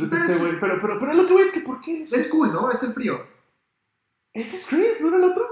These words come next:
Speaker 2: ¿No era el más grande? ¿Era el hermano más chiquito? No, o sea,
Speaker 1: El
Speaker 2: no,
Speaker 1: chiquito
Speaker 2: o sea,
Speaker 1: Chris,
Speaker 2: es
Speaker 1: güey.
Speaker 2: Captain Cold. Qué
Speaker 1: Que lo
Speaker 2: honor.
Speaker 1: encuentran en la cuatro,
Speaker 2: Ay, no.
Speaker 1: encerrado en una cápsula, güey, es como, neta, no
Speaker 2: No,
Speaker 1: explica
Speaker 2: no.
Speaker 1: nada. O sea, ese mundo está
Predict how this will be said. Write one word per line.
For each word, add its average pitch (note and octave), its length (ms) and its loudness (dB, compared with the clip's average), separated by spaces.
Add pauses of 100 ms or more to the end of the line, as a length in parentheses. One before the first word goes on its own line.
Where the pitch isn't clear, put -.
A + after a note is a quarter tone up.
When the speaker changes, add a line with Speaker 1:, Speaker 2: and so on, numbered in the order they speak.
Speaker 2:
¿No A#3+ 80 -4
era E4+ 80 2
el E4+ 60 0
más F4+ 160 2
grande? E4 260 -2
¿Era F4 160 0
el E4+ 80 0
hermano D#4+ 220 -2
más F4 160 -4
chiquito? - 340 -4
No, D#3 220 -4
o - 40 -8
sea, - 140 -14
Speaker 1:
El D#3+ 60 -6
Speaker 2:
no, C#3+ 60 -6
Speaker 1:
chiquito D#3+ 400 0
Speaker 2:
o - 20 2
sea, F#3 160 4
Speaker 1:
Chris, F#3 200 6
Speaker 2:
es - 60 -2
Speaker 1:
güey. B3+ 120 -4
Speaker 2:
Captain G3+ 340 -2
Cold. F#3 340 0
Qué F#3 100 -2
Speaker 1:
Que G3+ 60 0
lo G#3 80 4
Speaker 2:
honor. - 140 6
Speaker 1:
encuentran C4+ 520 -4
en G#3+ 100 -4
la F#3+ 180 -6
cuatro, A#3+ 400 0
Speaker 2:
Ay, A#3 80 -2
no. A3 180 4
Speaker 1:
encerrado A3 460 2
en A3 60 2
una A3 240 -2
cápsula, A3+ 600 -2
güey, G#3 280 0
es G#3 100 -2
como, D#3+ 380 -6
neta, E3+ 420 -6
no G3 80 -6
Speaker 2:
No, G#3+ 60 2
Speaker 1:
explica G#3 340 -6
Speaker 2:
no. F#3+ 60 -8
Speaker 1:
nada. G3+ 180 -6
O G3 40 -8
sea, - 120 -8
ese F4+ 300 -2
mundo E4 180 -8
está B3 420 -2